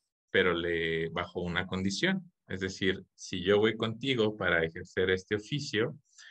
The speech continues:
eh, debes prometerme que me vas a hacer caso en aquello que yo te aconseje. Por lo que re-, se relata de este hombre, fue un gran consejero, ¿no? Y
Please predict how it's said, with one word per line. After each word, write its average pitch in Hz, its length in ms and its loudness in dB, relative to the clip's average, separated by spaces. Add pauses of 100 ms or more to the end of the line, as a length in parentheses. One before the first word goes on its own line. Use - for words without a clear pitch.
(420)
eh, 82 580 -2
debes 95 420 2
prometerme 98 640 0
que 110 100 -12
me 90 120 0
vas 80 240 -2
a 92 40 -6
hacer - 260 -2
caso 113 500 0 (140)
en 90 140 -4
aquello 92 420 -2
que 85 80 -14
yo 82 140 -2
te 87 120 -8
aconseje. 143 600 -4 (640)
Por 87 140 0
lo 87 120 2
que 90 140 2
re-, 82 240 4
se - 160 -2
relata 85 560 2
de 90 120 2
este 90 240 -2
hombre, 95 500 0
fue 87 200 -12
un 82 80 -6
gran 82 220 -2
consejero, 101 800 2
¿no? 98 320 -6
Y - 380 -16